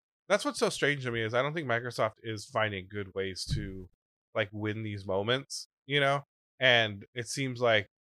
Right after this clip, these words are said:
they have every, like, they should be very encouraged to try and win these moments, and they just don't,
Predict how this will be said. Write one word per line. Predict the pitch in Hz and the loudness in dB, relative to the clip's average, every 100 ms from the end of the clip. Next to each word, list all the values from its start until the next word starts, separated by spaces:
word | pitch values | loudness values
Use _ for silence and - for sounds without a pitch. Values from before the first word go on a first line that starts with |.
| - | -4
they | 117 | -2
have | 113 107 104 | 2 2 2
every, | 110 107 110 107 101 | -2 -2 -2 -4 -2
like, | 98 95 90 _ _ _ _ _ _ _ _ - | 0 0 -2 _ _ _ _ _ _ _ _ -4
they | 139 | -2
should | 120 156 139 | 0 -2 0
be | 135 | 4
very | 127 120 107 | 6 6 0
encouraged | 107 - 110 98 92 - | -6 -4 -2 -2 -6 -10
to | 101 | -6
try | - 95 | -2 -2
and | 90 | -2
win | 90 90 | -6 -10
these | 95 | -12
moments, | 107 120 123 113 | -10 -10 -10 -12
and | 117 120 | -8 -4
they | 117 | -4
just | 110 - | -6 -6
don't, | 87 82 | -6 -6